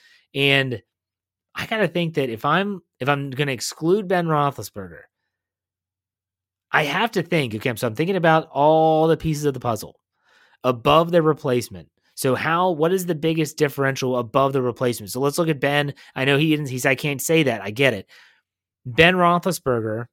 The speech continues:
he's won ten games already, and last season between Devlin Hodges and Mason Rudolph, they've won eight. So you think about wins above replacement. Well, he's already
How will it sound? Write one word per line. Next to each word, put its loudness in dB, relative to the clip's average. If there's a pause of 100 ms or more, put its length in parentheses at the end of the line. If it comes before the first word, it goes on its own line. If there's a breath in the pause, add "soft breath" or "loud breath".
(1200)
he's -2
won 0
ten 0
games -2
already, 4
and -2
last 0
season -6
between -8
Devlin -2
Hodges 0
and -4
Mason -2
Rudolph, -2
they've -2
won -2 (240)
eight. -2 (640)
So 2
you -6
think 0
about 0
wins 0
above 2
replacement. -4 (260 soft breath)
Well, -2
he's 0
already 2